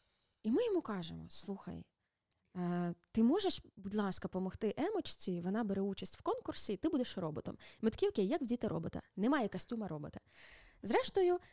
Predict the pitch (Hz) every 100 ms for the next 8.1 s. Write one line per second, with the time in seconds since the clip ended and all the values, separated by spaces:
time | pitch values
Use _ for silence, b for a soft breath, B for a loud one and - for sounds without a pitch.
0 | - 359 359 262 285 202 180 466 587 -
1 | 440 - _ _ b b b _ _ -
2 | 262 247 240 220 - 202 202 - 466 466
3 | 427 415 - 226 359 - _ 285 285 277
4 | 262 - - 240 240 160 - - _ _
5 | _ _ _ _ _ 196 440 659 - _
6 | - 220 185 - - - 262 415 392 403
7 | 247 233 226 214 208 - - 214 220 202